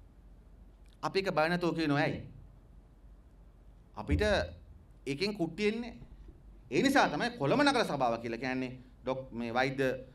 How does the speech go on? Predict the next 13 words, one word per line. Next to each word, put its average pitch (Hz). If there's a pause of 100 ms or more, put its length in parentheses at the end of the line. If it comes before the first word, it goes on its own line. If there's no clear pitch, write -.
(200)
රනිල් 127
මැතිතුමා 131
කිව්වා 120
වගේ 185
මේක, 135
අ, - (240)
විශාල 175 (500)
ආදායමක් 123
තියෙන 104
තැනක්. 170 (680)
රුපියල් 151 (560)
මිලියන් 143
පහළොස්දාහක 143